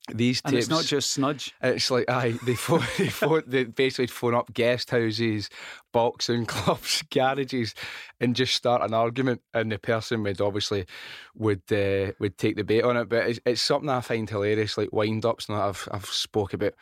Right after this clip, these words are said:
Speaker 1: with Toby Tarrant down at Radio X. You were comparing our f-,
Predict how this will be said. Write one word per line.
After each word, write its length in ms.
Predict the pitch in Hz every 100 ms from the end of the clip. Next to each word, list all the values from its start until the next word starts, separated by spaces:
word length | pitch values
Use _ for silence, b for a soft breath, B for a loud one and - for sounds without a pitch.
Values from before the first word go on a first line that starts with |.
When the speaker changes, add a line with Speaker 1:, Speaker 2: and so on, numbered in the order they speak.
| B B B B -
Speaker 1:
with 140 | 101
Toby 260 | - 107 104
Tarrant 400 | 104 107 110 107
down 100 | 104
at 120 | 90
Radio 260 | 101 101
X. 240 | 101 104 -
You 80 | 104
were 80 |
comparing 540 | 98 107 98 101 101 101
our 60 |
f-, 140 | 95